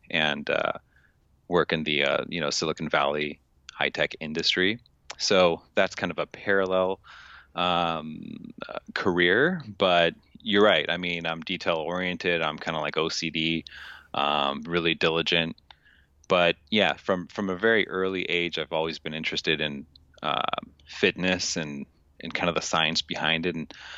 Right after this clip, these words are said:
of course, back then, you know, I started lifting when I was in my early teens, but back then there's just, just as a civilization, we didn't have the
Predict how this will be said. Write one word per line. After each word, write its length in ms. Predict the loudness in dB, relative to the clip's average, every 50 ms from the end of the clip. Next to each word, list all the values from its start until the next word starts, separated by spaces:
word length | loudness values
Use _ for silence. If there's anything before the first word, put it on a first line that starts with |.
| -20 -10
of 60 | _
course, 200 | 2 2 2 4
back 300 | 2 2 2 2 2 2
then, 220 | 2 2 4 2
you 100 | 0 -2
know, 80 | -2 -2
I 80 | -2 -2
started 320 | 0 0 0 0 -2 -4
lifting 360 | -6 -6 -6 -4 -6 -6 -4
when 120 | -4 -6 -6
I 80 | -6
was 160 | -6 -8 -8
in 60 | -8 -6
my 160 | -4 -4 -2
early 400 | -2 -2 -2 -2 -2 -4 -6 -10 -16 _ _
teens, 540 | -4 0 0 2 2 0 0 -2 -4 -8 -2 2
but 220 | 4 4 4 2 0 _ -20 -20 -20 -20 -20 -20 _ _
back 240 | -2 -2 -2 0
then 160 | 2 2 2 2
there's 180 | 0 -2 -2
just, 200 | -4 -6 -8 -10 -14 _ _ _ _ _ _ _ _ _ _ _ _
just 200 | _ -4 0 2
as 100 | 2 2
a 100 | 2 -2
civilization, 800 | -2 -4 -4 -4 -4 -6 -6 -6 -6 -6 -4 -2 -2 -4 -4 -6
we 100 | -6 -4
didn't 240 | -4 -4 -6 -6 -6
have 280 | -4 -2 -2 -2 -2 -4
the 260 | -6 -8 -6 -8 -12